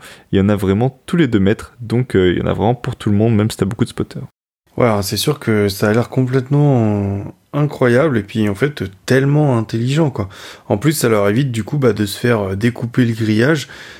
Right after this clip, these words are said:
Speaker 2: et, euh, puis, voilà, en fait, ça fait tellement plaisir de, de voir un aéroport international, euh, qui pense autant aux spotters.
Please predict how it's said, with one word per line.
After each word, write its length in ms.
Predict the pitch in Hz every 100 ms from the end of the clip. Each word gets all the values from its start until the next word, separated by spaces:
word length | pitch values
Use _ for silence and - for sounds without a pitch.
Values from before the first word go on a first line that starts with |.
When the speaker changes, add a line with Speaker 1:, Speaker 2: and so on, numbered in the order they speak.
| -
Speaker 2:
et, 240 | - 117 117
euh, 320 | 104 98 98 95
puis, 200 | - 107
voilà, 180 | 95
en 60 | 92
fait, 200 | 92 131
ça 120 | -
fait 120 | 98
tellement 300 | 92 113 123
plaisir 360 | 120 110 107 143
de, 220 | 107 101
de 140 | 117 107
voir 240 | 110 117
un 100 | 107
aéroport 500 | 107 117 117 123 -
international, 1000 | 151 156 143 131 127 120 - 120 143 156 123
euh, 140 | - - -
qui 140 | -
pense 360 | - 123 123 -
autant 340 | 135 123 - 156
aux 60 |
spotters. 540 | 104 - 139 - -